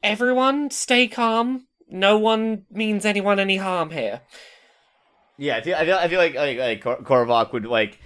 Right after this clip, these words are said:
Speaker 2: yeah, no, Korvok's very trusting, so you just be like, "Oh, o-, okay, it's like, as long as e-, everything's fine." Like, uh, like, sees, like, a giant, uh, like, uh, a tree person, like,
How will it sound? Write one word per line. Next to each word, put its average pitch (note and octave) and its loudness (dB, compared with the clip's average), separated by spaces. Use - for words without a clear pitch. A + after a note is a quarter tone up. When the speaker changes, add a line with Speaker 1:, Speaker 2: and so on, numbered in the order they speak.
Speaker 2:
yeah, F3+ 2
no, D#3+ 2
Korvok's F3 4
very E3 2
trusting, C3 0
so A#2+ -6
you A#2 -2
just A2+ -8
be B2 -4
like, A2+ 0
"Oh, D3 6
o-, G#3+ 8
okay, A#2 4
it's A#2 0
like, C#3 2
as D3 0
long G#3+ 6
as D3 0
e-, E3 -2
everything's D3 2
fine." G#2 2
Like, G#2 -2
uh, G#2+ 4
like, B2+ 2
sees, C3 -2
like, A#2+ 2
a B2 4
giant, A2 2
uh, G#2 4
like, G2 0
uh, G2+ 2
a G2+ 0
tree A2 -4
person, G#2 -4
like, G2 -4